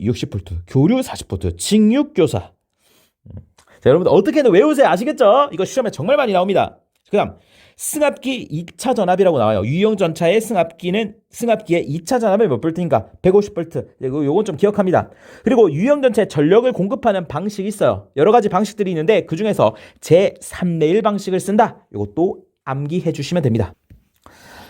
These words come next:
자, 그 다음은요, 소세력 회로예요. 이 소자가 뭐가 되겠습니까? 당연히 작을 소자죠. 그래서 작은 전압, 작은 전류를 사용하는 회로를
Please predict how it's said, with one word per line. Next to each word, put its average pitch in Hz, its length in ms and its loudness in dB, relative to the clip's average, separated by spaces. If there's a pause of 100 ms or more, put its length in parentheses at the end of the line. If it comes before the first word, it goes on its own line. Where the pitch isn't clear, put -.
(100)
자, 175 80 0
그 220 80 4
다음은요, 277 400 0
소세력 294 680 -2
회로예요. 175 560 2 (100)
이 180 80 -14
소자가 269 460 -2
뭐가 127 200 0
되겠습니까? 156 400 -4
당연히 165 460 -4 (100)
작을 151 380 0
소자죠. 135 580 -4 (160)
그래서 180 240 -4
작은 202 500 -2
전압, 123 380 -4
작은 185 460 -6
전류를 143 380 0
사용하는 165 360 0
회로를 185 400 4